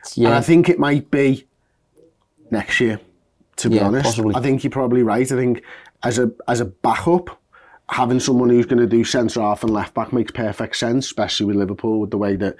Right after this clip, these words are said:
Speaker 2: the money's going and all that type of stuff, and, you know, the potential of no European football. Um, that could be a difficult thing to have to do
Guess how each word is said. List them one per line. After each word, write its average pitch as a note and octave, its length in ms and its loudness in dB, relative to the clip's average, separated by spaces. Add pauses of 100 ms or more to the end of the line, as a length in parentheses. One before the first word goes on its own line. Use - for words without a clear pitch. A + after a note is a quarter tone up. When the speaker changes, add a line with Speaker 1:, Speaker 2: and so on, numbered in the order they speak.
(280)
Speaker 2:
the G#2+ 60 -2
money's G2+ 380 2
going G#2+ 280 0
and G#2 80 0
all G2 220 -2
that G2 100 -6
type G#2+ 240 -8
of A#2 60 -2
stuff, - 400 -6
and, G2+ 320 -4
you G#2+ 60 0
know, F#2+ 140 -2
the F#2 80 -4
potential G2+ 440 -6
of G2 80 -4
no G2 100 0
European F#2+ 460 -2
football. G#2+ 540 -4 (380)
Um, G2+ 480 -2
that A#2+ 220 -2
could A#2 220 -2
be A#2 180 4
a A#2 40 0
difficult G#2 460 -4
thing G#2 200 0
to A#2 100 -6
have A2 220 -8
to A2+ 100 -8
do G#2+ 240 -2